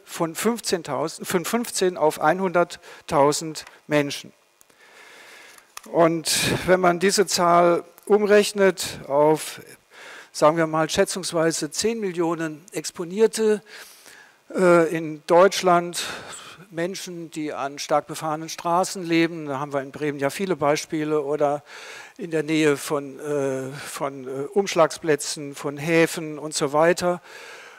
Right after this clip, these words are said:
Oder wenn wir die vielen Berufskraftfahrer mit einbeziehen, also hier gibt es viele Beispiele, ich glaube, zehn Millionen ist, äh,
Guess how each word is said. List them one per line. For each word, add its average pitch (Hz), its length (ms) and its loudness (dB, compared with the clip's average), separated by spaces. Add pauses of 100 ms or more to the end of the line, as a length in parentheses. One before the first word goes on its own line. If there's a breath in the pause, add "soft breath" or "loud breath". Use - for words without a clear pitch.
(360 loud breath)
Oder 196 400 4
wenn 160 180 -2
wir 151 160 0
die 143 160 -8
vielen 160 340 -8
Berufskraftfahrer 170 840 -2
mit 160 180 -6
einbeziehen, 165 880 -6
also 170 220 -4
hier 160 160 -2
gibt 156 180 -4
es 165 100 -8
viele 185 240 0
Beispiele, 160 600 0
ich 143 100 -8
glaube, 170 240 0
zehn 175 240 2
Millionen 147 380 2
ist, 135 320 -2
äh, 143 240 0